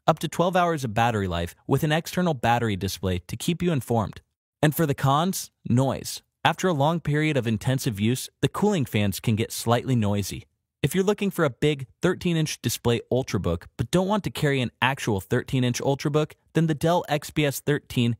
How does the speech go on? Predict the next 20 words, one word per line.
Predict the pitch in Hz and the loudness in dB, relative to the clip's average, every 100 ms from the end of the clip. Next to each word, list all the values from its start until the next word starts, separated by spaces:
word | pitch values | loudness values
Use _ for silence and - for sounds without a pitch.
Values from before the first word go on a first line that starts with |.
| _ - | _ 2
gives | 190 | 2
you | 208 175 | 2 2
that | 151 - | 0 0
thirteen-inch | 143 - - 143 131 | -4 -2 -2 0 0
Full | - - 151 | -4 -2 0
H | 156 - - | 0 -2 -2
D | 127 | 0
display | 113 - 117 | -2 -2 0
you | 113 101 | 2 0
want, | 95 123 - _ _ _ | 2 2 0 _ _ _
but | 139 | 0
in | 151 147 | 2 0
the | |
same | - 175 196 185 | -2 0 0 0
form | - 147 139 | 0 0 2
factor | 113 101 - 104 | 0 0 -2 -2
as | 117 104 | -2 0
most | 110 147 185 107 | 2 2 0 -2
eleven-inch | 95 113 131 117 - | 0 2 2 -2 0
Ultrabooks, | 113 113 98 78 - | -2 0 -2 -4 -6